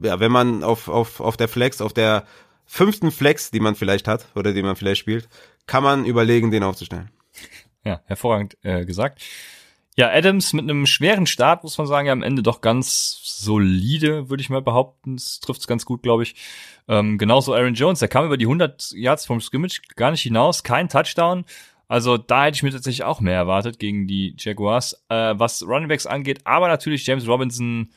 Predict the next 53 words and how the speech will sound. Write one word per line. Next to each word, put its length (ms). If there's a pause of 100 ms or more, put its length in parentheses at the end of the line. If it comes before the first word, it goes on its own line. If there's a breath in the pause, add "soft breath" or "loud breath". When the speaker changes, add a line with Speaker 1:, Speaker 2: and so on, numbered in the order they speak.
(440 loud breath)
Speaker 2:
ah, 280 (180 loud breath)
wieder 200
mal 240
ein 340
Hochgenuss, 920
der, 1160
äh, 320
für 460
alle 260
James 300
Robinson-Owner, 1120 (360 soft breath)
ähm, 220
hab 80
ich 100
eben 140
Allen 160
Robinson 320
gesagt? 240
Weiß 140
ich 80
nicht. 100
Auf 80
jeden 120
Fall, 180
ihr 80
Speaker 1:
Nee, 20
Speaker 2:
wisst, 120
Speaker 1:
hast 40
Speaker 2:
wen 80
Speaker 1:
du 40
Speaker 2:
ich 40
Speaker 1:
nicht. 40
Speaker 2:
meine. 200 (180)
Speaker 1:
Hast 180
du 40
nicht. 140
Speaker 2:
Dreiundzwanzig 460
Attempts, 260
hundertneun 340
Yards. 560 (340)
Leider 360
fehlt 200
der 80
Touchdown, 420
ne? 100
Das 160
ist 80
immer 140
so 100
ein 20
bisschen 220
blöd, 320
aber 540